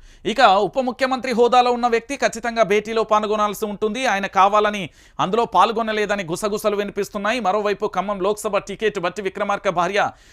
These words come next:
నందిని కోసం అడిగారు, కానీ అధిష్టానం అక్కడ వేరే ఒకరికి టికెట్ ఇచ్చింది. టికెట్ తనకు కాకుండా వేరే వాళ్ళకి ఇస్తే ఊరుకునేదే లేదని బట్టి భార్య చెప్తూ వచ్చారు.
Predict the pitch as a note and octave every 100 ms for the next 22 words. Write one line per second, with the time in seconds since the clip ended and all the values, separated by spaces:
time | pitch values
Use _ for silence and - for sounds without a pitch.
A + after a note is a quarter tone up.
0 | - B2 E3 G3 A#3+ A3+ G#3+ A3 G#3 G3+
1 | G3+ A3 - G#3+ G#3+ F#3 G3+ - G#3+ G3
2 | F#3+ F#3 E3 G#3 A3 G3 G#3+ F#3+ G3+ C3
3 | _ _ - D#3+ G3 A#3 A3+ - A3 B3
4 | A3 A3 A3+ A3 G#3 G#3 G3+ F#3+ A3 G3+
5 | F3 G#3 G#3+ G3+ G3+ F#3+ - G#3 F3 G#3+
6 | G#3 G#3 F#3+ F#3+ F#3+ F#3 G#3 F3 F3 F#3+
7 | F#3+ F#3 E3+ - G#3 G3 F#3+ F#3 A#3